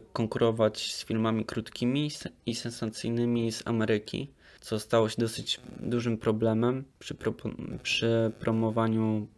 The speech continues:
polskich filmów. Tak więc, szukając innych tematów, które mogłyby zainteresować widzów, e, zdecydowano się kręcić takie aktualności, e, jak na przykład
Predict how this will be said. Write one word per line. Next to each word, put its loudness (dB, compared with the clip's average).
polskich -2
filmów. -6
Tak 0
więc, 0
szukając 0
innych 2
tematów, 0
które -4
mogłyby 0
zainteresować -2
widzów, -4
e, 0
zdecydowano 2
się -4
kręcić -4
takie 2
aktualności, 0
e, -4
jak -6
na -4
przykład -4